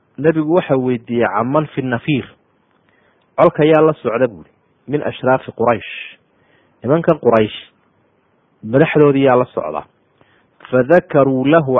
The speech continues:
cadadan cadiiman. Tiro weyn bay u sheegeen. Tiro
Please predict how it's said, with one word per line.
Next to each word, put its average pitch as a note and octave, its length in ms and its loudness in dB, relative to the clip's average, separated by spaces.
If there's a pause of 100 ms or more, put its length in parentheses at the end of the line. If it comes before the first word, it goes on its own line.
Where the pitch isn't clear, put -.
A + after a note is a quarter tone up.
cadadan A#2+ 640 -2 (120)
cadiiman. G#2+ 680 -4 (560)
Tiro D3 240 2 (140)
weyn F#3+ 260 2
bay C3+ 80 -4
u B2+ 80 -6 (100)
sheegeen. D2 300 -14 (340)
Tiro D3+ 160 0